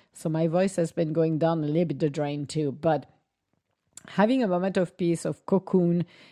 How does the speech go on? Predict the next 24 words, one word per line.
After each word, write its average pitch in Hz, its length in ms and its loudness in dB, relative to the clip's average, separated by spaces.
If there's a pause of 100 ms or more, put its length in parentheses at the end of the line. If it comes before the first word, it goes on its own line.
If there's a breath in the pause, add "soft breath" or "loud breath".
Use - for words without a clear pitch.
(120)
You, 156 140 -2
you 170 240 -2
just, 160 320 -2
you're 156 120 0
live 170 340 2
here, 185 200 -2
you're 156 180 -2
enjoying 156 400 -2
what's 147 240 -4
going 135 300 -6
on. 165 280 -4
It's 254 340 -4
just 165 420 -2
beautiful. 139 560 -4
So 139 400 -2 (340 loud breath)
the 180 100 2
Life 240 240 4
of 240 120 -6
a 233 60 2
Thousand, 185 680 -2
it's - 380 -8
a 151 80 -6
fantastic, 180 1000 0
uh, 135 720 4